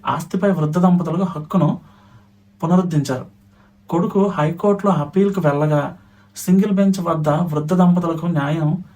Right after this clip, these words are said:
జరిగినా డివిజనల్ బెంచ్ మాత్రం గిఫ్ట్ డీడ్ రద్దు సాధ్యం కాదని తేల్చి చెప్పింది.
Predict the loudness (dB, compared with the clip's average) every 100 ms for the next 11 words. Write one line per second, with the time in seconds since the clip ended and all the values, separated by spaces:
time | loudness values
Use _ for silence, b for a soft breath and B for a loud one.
0 | B B -6 -4 0 2 2 2 -4 B
1 | B B -12 -6 0 2 4 4 4 4
2 | 4 2 2 -2 -2 B B -8 -6 -2
3 | 0 2 2 0 0 0 -4 B B B
4 | -4 2 2 2 2 2 2 2 2 0
5 | -2 -4 -4